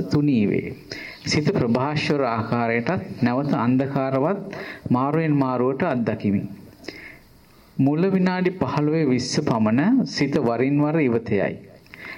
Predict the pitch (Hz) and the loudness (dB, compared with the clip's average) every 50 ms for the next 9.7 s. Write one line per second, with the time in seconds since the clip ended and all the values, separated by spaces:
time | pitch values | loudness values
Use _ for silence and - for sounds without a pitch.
0 | - - 160 175 135 151 151 - 180 175 175 170 165 151 139 127 117 117 - - | -10 -4 -2 -2 0 0 0 0 0 2 2 2 2 2 2 2 2 0 0 0
1 | - - - 135 135 120 131 120 117 - - 160 151 127 127 139 143 123 113 107 | 0 0 0 0 0 0 0 -2 -2 0 0 0 0 0 0 0 2 2 2 2
2 | 104 101 92 85 - - - - - - - - - - - - - - - - | 2 0 0 0 -2 -4 -8 -12 -16 -18 -14 -12 -12 -10 -12 -12 -12 -6 -4 -2
3 | 135 143 175 156 135 131 135 147 156 160 151 175 170 160 151 147 131 131 143 147 | 0 0 0 0 2 2 2 0 0 0 0 0 0 2 0 0 0 0 2 2
4 | 151 151 147 135 123 127 123 123 120 120 117 117 120 113 110 113 113 110 110 113 | 2 2 2 0 0 0 0 0 0 0 2 2 2 2 0 0 0 0 -2 0
5 | 127 160 208 262 262 226 175 - - - 135 127 135 160 160 151 156 131 135 156 | 0 2 4 4 2 2 -2 -4 -4 -2 -2 -2 0 0 0 2 2 2 0 0
6 | 151 - 151 143 135 143 147 135 143 139 143 143 139 135 - - 120 120 113 - | -2 -2 -2 0 0 0 0 0 0 0 0 0 0 -2 -2 0 -2 -2 -2 -2
7 | - 127 127 123 123 127 127 123 123 - 151 151 - 254 294 - - 127 131 135 | -2 -2 0 2 2 2 0 0 -2 -2 -2 -2 0 0 2 2 2 2 2 2
8 | 139 135 - - 131 131 131 143 147 156 170 170 160 131 110 110 117 117 - 147 | 2 2 0 2 2 2 2 2 2 2 2 2 2 2 2 0 0 -2 0 0
9 | 131 120 107 104 104 101 95 101 98 - - - - | 0 2 2 2 2 2 2 2 0 -2 -4 -6 -10